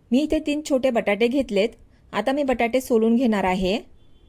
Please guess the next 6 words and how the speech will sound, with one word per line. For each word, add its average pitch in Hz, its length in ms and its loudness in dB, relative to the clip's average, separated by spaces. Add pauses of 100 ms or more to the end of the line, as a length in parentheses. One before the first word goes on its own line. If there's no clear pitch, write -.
(4000)
अशा 226 220 0
प्रकारे 277 380 0
बटाटे 247 340 0
सोलून 240 340 2
घ्यायचे 226 340 0
आहेत 190 320 0